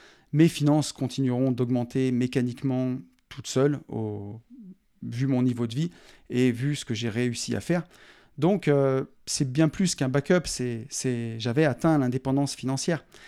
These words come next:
Et, euh, et donc, bah, pour moi,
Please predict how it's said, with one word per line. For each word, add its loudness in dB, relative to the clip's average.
Et, 6
euh, 4
et 2
donc, 0
bah, 0
pour -2
moi, 4